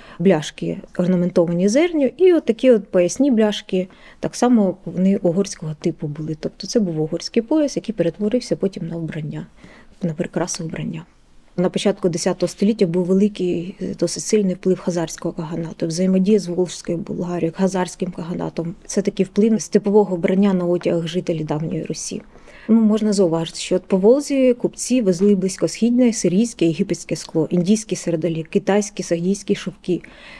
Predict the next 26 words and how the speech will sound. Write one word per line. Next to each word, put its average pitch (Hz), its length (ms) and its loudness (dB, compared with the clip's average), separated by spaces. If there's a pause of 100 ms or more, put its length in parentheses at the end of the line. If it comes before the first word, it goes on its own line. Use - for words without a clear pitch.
(140)
І 190 340 2 (200)
ці 202 120 -6
всі 202 160 -2
прикраси - 480 -6
носили 170 400 -4
в 180 100 -8
Києві. 165 460 -8 (460)
Тобто 151 320 -12 (380)
вплив 202 540 -2 (100)
інших - 540 -2
центрів 180 420 -2
досить 165 320 -4
такий 165 320 -4
відчутний. 165 520 -4 (760)
І 269 120 4
не 240 120 8
можна 220 240 4
забувати, 185 440 0
звичайно, 202 580 0
про 175 320 -2
торговий 185 380 2
шлях 180 340 -6
із 160 100 -6
варяг 160 320 -4
і 170 40 -8
греків, 156 460 -6